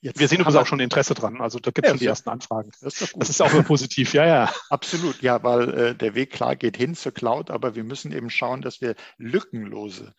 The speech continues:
Speaker 1: äh, Sicherheit haben. Und ich kann nicht anders, als noch mal was zur Security <laughs> zu fragen. Und zwar,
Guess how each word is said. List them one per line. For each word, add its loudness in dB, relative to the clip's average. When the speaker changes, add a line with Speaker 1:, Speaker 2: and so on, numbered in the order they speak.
Speaker 1:
äh, -2
Sicherheit -6
haben. -2
Und -8
ich -14
kann 2
nicht -2
anders, 2
als -6
noch 0
mal -2
was -4
zur -10
Security -6
<laughs> -
zu -4
fragen. 2
Und 0
zwar, 2